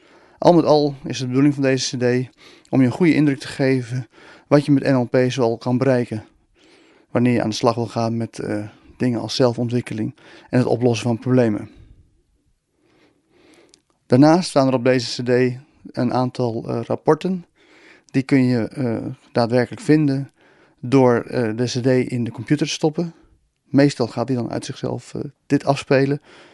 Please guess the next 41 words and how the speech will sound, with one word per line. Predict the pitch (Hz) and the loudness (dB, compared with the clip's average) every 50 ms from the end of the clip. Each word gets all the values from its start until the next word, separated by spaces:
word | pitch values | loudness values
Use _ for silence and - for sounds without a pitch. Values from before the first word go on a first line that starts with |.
| - _ _ | -20 _ _
Dus | - 127 123 | -4 -2 -2
als | 117 110 | -2 -2
je | 113 | 2
dit | 117 139 120 | 2 2 2
hoort, | 113 120 117 113 110 - | 2 0 -2 -2 -2 -2
dan | - 117 | -4 -2
moet | 120 123 | -2 0
je | 110 107 | 0 0
dat | - 110 | -2 -2
even | 113 - | -4 -4
stoppen. | - - - 147 143 160 151 165 151 - _ - _ _ _ _ - - - - - _ _ | -2 -2 -2 0 0 0 -2 -4 -6 -8 _ -20 _ _ _ _ -20 -20 -20 -20 -20 _ _
En | - 127 127 | -2 0 0
vervolgens | 123 113 131 156 160 147 139 - | 0 2 4 4 4 4 0 -2
kun | - - 147 143 | 0 2 2 4
je | 139 131 | 4 2
door | 131 127 117 117 | 2 0 0 2
middel, | 131 139 131 117 120 113 - - 117 | 2 2 2 2 0 -2 -2 -4 -6
eh, | 113 117 117 | -4 -4 -6
van | 117 - 120 113 | -6 -6 -6 -6
het, | 113 - - - | -6 -6 -6 -8
eh, | 127 | -8
C | 117 - - 135 131 | -6 0 2 2 4
D-rom-icoontje, | 123 127 123 123 120 139 143 - 127 123 156 160 165 165 - - 143 143 147 - - 143 156 156 143 - 160 151 - _ - - - - - _ | 4 4 2 2 0 -4 -6 -4 0 2 2 2 2 -2 -4 -4 -6 -6 -4 -2 -2 -2 -2 -2 -4 -8 -12 -12 -14 _ -20 -20 -20 -20 -20 _
als | - - 120 | -6 -2 0
je | 131 | 0
dat | 117 117 | 0 0
met | 113 - | -2 -2
je | - 120 | 0 2
rechtermuis | 127 139 139 - 139 131 127 123 120 - | 2 2 2 2 2 2 4 2 2 0
aanklikt, | 113 107 117 131 - - 135 135 139 - - - - _ _ _ _ _ _ _ _ - _ _ _ _ | -2 -2 -2 -2 0 0 0 0 -2 -6 -12 -20 -20 _ _ _ _ _ _ _ _ -20 _ _ _ _
dan, | - 127 127 123 123 120 | 4 4 4 4 4 2
eh, | - 117 113 | 0 -4 -2
kun | - 131 127 | 0 0 0
je | 120 | 2
hem | 117 113 | 0 -2
verkennen. | - - - - 135 139 135 135 139 - _ _ - | -4 -2 0 2 2 4 2 0 -2 -6 _ _ -20
En | - - 117 | -8 -6 -6
vervolgens, | 117 117 113 120 120 113 117 123 113 - - | -4 -2 0 0 0 0 0 -2 -4 -4 -4
eh, | - 120 113 110 131 135 | -2 -2 -2 -2 -4 -8
zie | - - - - - 151 | -14 -16 -8 -4 0 2
je | 147 139 131 | 2 2 2